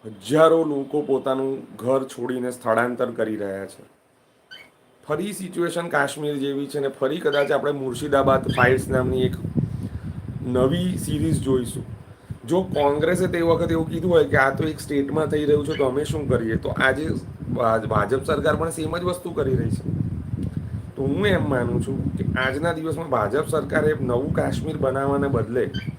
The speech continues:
નિર્ણય લેવો પડશે કે હવે એમને શું કરવું છે. હવે એમ નહીં ચાલે કે ના, ના, અમે તો શું કામ બોલીએ, કેમ કે હવે તો બધું મમતા સરકારના હાથમાં છે.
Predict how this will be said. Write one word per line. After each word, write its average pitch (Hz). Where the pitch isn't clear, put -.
નિર્ણય 139
લેવો 160
પડશે 156
કે 151
હવે 135
એમને 131
શું 127
કરવું 98
છે. -
હવે 123
એમ 147
નહીં 180
ચાલે 131
કે 143
ના, 143
ના, 151
અમે 127
તો 151
શું -
કામ 165
બોલીએ, 120
કેમ 135
કે 143
હવે 131
તો 143
બધું 139
મમતા 127
સરકારના 131
હાથમાં 104
છે. -